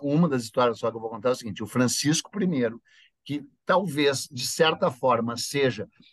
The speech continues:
o rei mais importante do Renascimento, ali da época do Renascimento na França,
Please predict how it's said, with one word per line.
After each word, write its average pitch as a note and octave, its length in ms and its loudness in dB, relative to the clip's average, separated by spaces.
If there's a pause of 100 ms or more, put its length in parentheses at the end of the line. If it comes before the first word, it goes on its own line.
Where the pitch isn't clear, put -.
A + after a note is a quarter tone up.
(180)
o C#3 120 0
rei D3+ 200 2
mais D#3 280 2
importante D3 600 -2
do B2+ 140 -2
Renascimento, C3 920 -2
ali A#2 140 -2
da A#2+ 100 0
época B2 320 -4
do A2+ 100 -8
Renascimento A2+ 680 -6
na G#2+ 220 0
França, B2 580 0